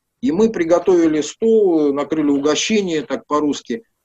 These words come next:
<clears throat> Ну, доктор наш был не в духе, он, э, сослался на аллергию, говорит: «Я вот этого не хочу, там, этого не хочу». А вот этот второй, который с ним пришёл, он просто, он с нами не разговаривал, он просто сел, стал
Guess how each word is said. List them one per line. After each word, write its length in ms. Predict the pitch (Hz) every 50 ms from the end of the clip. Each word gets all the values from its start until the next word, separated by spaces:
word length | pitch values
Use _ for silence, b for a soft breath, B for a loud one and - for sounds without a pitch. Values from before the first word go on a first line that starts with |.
| _ _ _ _ _ _ _ _ -
<clears throat> 300 | - 170 175 160 151 143
Ну, 400 | 151 196 214 196 165 151 143 139
доктор 440 | 135 135 202 226 226 226 180 160 156
наш 200 | 156 156 143 143
был 200 | 156 175 170 165
не 120 | 165 165
в 100 | 160 151
духе, 340 | 151 160 156 127 113 - 117
он, 640 | 117 117 117 113 113 113 110 110 110 110 110 107 107
э, 100 | 104 101
сослался 560 | - - 143 143 - 190 180 156 - - 147
на 160 | 143 143 143
аллергию, 460 | 143 143 156 160 156 165 185 214 196
говорит: 200 | 160 147 143 - -
«Я 180 | 135 143 139 135
вот 180 | 131 127 123 113 -
этого 340 | 151 196 202 196 180 170 160
не 120 | 160 156
хочу, 420 | 151 - 156 151 - - 151 139 135
там, 220 | - 120 113 113
этого 300 | 131 170 - - 156 151
не 160 | 143 143 139
хочу». 400 | 131 - 143 135 131 - 139 131 - - _ _ _ _ _ _ _ _ _ -
А 100 | - 131
вот 160 | 151 165 170
этот 220 | 185 165 180 175
второй, 400 | - - - 175 170 - 214 208
который 400 | 208 - 160 151 156 147 143 143
с 80 | 135 -
ним 180 | 156 143 139 127
пришёл, 400 | - 151 151 - - 156 139 139
он 140 | 147 147
просто, 260 | - 180 180 175 - 185
он 80 | 185 180
с 80 | - 220
нами 200 | 214 202 196 190
не 140 | 190 190
разговаривал, 440 | 196 196 180 165 196 202 185 160 156
он 40 | 151
просто 340 | 156 185 180 - - 202 185
сел, 460 | 190 - - 240 254 233 214 226 - _ _ _ _ _ _ _ _ _ _ _ _ _ _ _ _ _ _ -
стал 560 | - - - 202 190 185 175 160 151 139 127